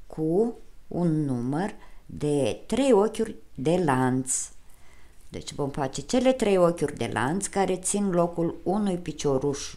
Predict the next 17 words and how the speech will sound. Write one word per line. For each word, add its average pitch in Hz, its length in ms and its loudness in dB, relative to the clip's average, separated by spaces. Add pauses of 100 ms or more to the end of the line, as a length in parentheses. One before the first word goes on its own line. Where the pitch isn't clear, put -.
(140)
dublu. 107 580 0 (420)
Luăm 262 220 4
firul 147 380 2
pe 208 180 -2
croșet 185 580 0 (520)
și - 280 -4 (240)
vom 196 280 2
lucra 185 320 0
cel 175 280 2
de-al 113 240 -2
doilea 226 480 8
picioruș 190 540 -2 (100)
dublu, 165 520 0 (360)
apoi - 440 0
cel 131 380 -2
de-al 98 240 -2
treilea 208 840 4